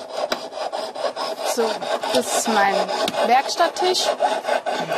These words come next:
Der hat hier eine Ausbuchtung, damit die Materialien besser nach unten sacken können in das Fell, was hier unten ist. Und da vorne dran ist der Feilnagel, an dem gearbeitet wird.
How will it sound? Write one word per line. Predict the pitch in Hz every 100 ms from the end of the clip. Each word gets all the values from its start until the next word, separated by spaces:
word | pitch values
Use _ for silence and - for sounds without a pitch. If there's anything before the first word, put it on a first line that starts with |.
| - - 214 220
Der | 226
hat | 226
hier | 220
eine | 202 196
Ausbuchtung, | 294 - - 359 - 370 392 403 - - - - - -
damit | 220 220 208
die | 220
Materialien | 214 - 220 220 226 220
besser | 226 220 220
nach | 208
unten | 208 311 320
sacken | 285 269 285
können | 262 277 247
in | 202
das | 202 -
Fell, | 262 294 415 440
was | - 220
hier | 233
unten | 240 320 370
ist. | 330 370 - - - - - - - - - _ -
Und | - 269 269 269 262 - - - - - -
da | 220
vorne | 214 - 247 277
dran | 269 254 247
ist | 220
der | 208
Feilnagel, | 208 233 262 320 359 359 359 359 359 349
an | 240
dem | 220 220
gearbeitet | 214 - 277 320 320 311 -
wird. | 311 311 311 -